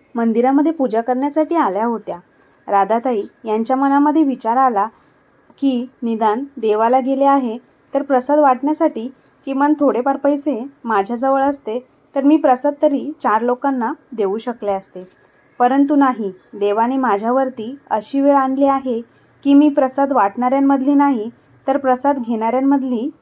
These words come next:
झाली आहे. माझ्यावर अशी वेळ का आली, हे समजत नाही. म्हणून प्रसाद घेऊन राधाताई घराच्या दिशेने निघाल्या.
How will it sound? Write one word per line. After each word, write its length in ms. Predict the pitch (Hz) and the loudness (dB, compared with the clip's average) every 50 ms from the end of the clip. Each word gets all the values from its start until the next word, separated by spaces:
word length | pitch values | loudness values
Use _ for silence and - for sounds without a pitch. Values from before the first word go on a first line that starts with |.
| _ 226 - | _ -18 -14
झाली 320 | 208 214 202 185 202 226 | -10 -8 -8 -6 -4 -2
आहे. 300 | 220 208 190 170 175 180 - _ _ _ _ _ _ _ _ _ _ - | -2 -2 -4 -6 -10 -16 -18 _ _ _ _ _ _ _ _ _ _ -2
माझ्यावर 420 | 254 262 269 247 302 320 339 359 | 0 0 2 2 2 4 4 2
अशी 220 | 349 320 320 330 | 2 0 2 2
वेळ 180 | 330 320 330 339 | 2 2 2 0
का 180 | 330 330 294 269 | 0 0 0 2
आली, 340 | 269 285 277 254 220 208 226 240 233 - _ _ _ _ - | 2 2 2 2 0 -4 -6 -8 -10 -14 _ _ _ _ -4
हे 80 | 262 | -2
समजत 420 | 262 269 254 214 190 180 208 214 226 | -2 -2 -2 -2 -2 -4 -6 -6 -6
नाही. 300 | 214 190 202 175 170 180 - _ _ _ _ _ _ _ _ - | -6 -6 -6 -8 -10 -12 -16 _ _ _ _ _ _ _ _ -2
म्हणून 340 | 240 247 247 240 233 254 277 277 - _ _ _ _ | 0 2 2 2 2 0 -4 -6 -10 _ _ _ _
प्रसाद 360 | - 240 240 233 254 262 262 254 | -2 -2 0 0 0 -2 -2 -2
घेऊन 320 | 240 254 233 214 220 247 247 _ _ _ - | -4 -4 -4 -4 -6 -8 -10 _ _ _ -4
राधाताई 540 | 196 202 196 196 214 233 247 247 247 214 214 240 - _ _ - | 0 0 0 2 0 0 -2 -2 -4 -6 -6 -10 -14 _ _ -8
घराच्या 400 | 202 233 220 208 214 220 269 262 | -6 -2 -2 0 0 0 -2 -2
दिशेने 440 | 233 233 202 - - 202 214 226 226 | -2 -4 -6 -6 -8 -8 -8 -6 -6
निघाल्या. 420 | 220 214 196 196 175 175 175 | -8 -8 -8 -10 -10 -12 -14